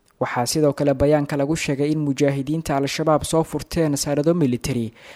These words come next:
maxaabiis dagaalna ay gacanta u galeen iyagoo khabar moog ah xarakada mujaahidiinta Al-Shabaab. Baraha internetka ayaa si weyn ilaa iyo haatan waxaa la iskula dhex marayaa weeraradii cagmarinta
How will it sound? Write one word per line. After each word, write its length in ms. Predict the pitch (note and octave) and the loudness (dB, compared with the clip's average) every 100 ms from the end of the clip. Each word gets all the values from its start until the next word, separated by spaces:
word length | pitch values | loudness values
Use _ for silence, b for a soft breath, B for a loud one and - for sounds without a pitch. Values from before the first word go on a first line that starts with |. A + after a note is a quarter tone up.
| b | b
maxaabiis 600 | C3 - C3 B2 D3 D3 | -6 -4 -4 0 0 0
dagaalna 440 | - C#3 D3+ D3+ D3 | 0 2 4 4 2
ay 60 | C3+ | 2
gacanta 500 | C3+ C#3 D#3+ - D#3+ | 0 0 -2 -2 0
u 80 | D#3 | 2
galeen 300 | D#3+ D#3 A2 | 4 2 0
iyagoo 380 | B2 C#3 D3 C#3+ | -2 2 4 2
khabar 320 | D3 C#3 C#3 | 2 0 0
moog 260 | D3+ D#3 C#3+ | 2 2 4
ah 60 | C3+ | 2
xarakada 420 | C#3 C#3+ - D#3 | 2 0 0 -2
mujaahidiinta 760 | D3+ C#3+ D3+ C#3+ C3+ D3+ E3 D#3 | -2 0 2 0 0 -4 -2 0
Al-Shabaab. 520 | C#3 - E3+ E3+ G#2+ - _ _ - | 0 0 4 4 4 0 _ _ -6
Baraha 220 | C#3 D3 | -2 -2
internetka 560 | D#3+ D#3 D3+ D3+ D3+ D3 | -4 -4 -2 -2 -2 0
ayaa 200 | C#3 C3+ | 2 0
si 120 | E3 | 2
weyn 160 | D#3 D3 | 0 0
ilaa 220 | D3 D3+ | 2 2
iyo 160 | D3+ | 4
haatan 340 | D3 D#3 - D3+ | 2 0 -2 -2
waxaa 220 | D3 - D3 | -2 0 -2
la 60 | |
iskula 280 | C#3 - E3+ | 0 -2 -2
dhex 160 | D#3+ - | -2 -2
marayaa 440 | E3 C#3 B2 A#2+ A2+ b b b - | 0 2 4 2 0 b b b -2
weeraradii 420 | D3 D#3+ E3+ F3 | 2 2 2 2
cagmarinta 540 | D#3 D3 D3+ D#3+ E3+ | 0 0 -2 -2 -2